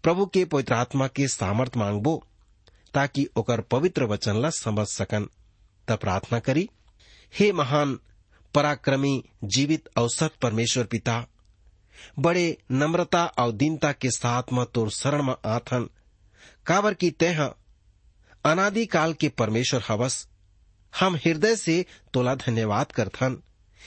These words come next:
ये सुंदर औ मधुर समय बर प्रभु, जेला तै ह अपन बड़े दया से दे हवस। प्रभु परमेश्वर,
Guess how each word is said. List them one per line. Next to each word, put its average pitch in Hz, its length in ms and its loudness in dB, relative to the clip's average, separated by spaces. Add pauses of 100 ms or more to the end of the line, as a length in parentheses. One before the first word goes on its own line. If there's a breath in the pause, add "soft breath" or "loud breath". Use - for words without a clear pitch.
(120 loud breath)
ये 151 120 2
सुंदर 180 440 2
औ 131 340 0 (240 soft breath)
मधुर 123 480 2
समय 120 300 0
बर 113 140 2
प्रभु, 107 500 -2 (380 loud breath)
जेला 156 260 2
तै 147 300 0
ह 160 200 0 (260 loud breath)
अपन 139 300 2
बड़े 147 340 0
दया 117 300 0
से 151 180 -2
दे 117 200 -2
हवस। 104 440 -4 (1120 loud breath)
प्रभु 165 200 2
परमेश्वर, 165 600 0